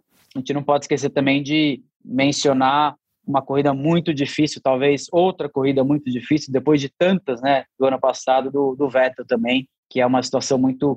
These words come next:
crítica também, né? Eu acho que quanto aos outros,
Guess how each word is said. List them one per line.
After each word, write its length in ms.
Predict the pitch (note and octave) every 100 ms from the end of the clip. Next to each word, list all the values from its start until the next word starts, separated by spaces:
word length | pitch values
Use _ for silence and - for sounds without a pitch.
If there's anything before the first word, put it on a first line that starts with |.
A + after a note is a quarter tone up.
| -
crítica 420 | C3+ C3 - -
também, 320 | A#2 G#2+ G#2
né? 140 | A2 - _
Eu 80 | -
acho 120 | D3
que 60 | -
quanto 280 | F3 E3+ F3+
aos 260 | E3+ C#3+
outros, 520 | F3 F#3+ G3 F#3+ -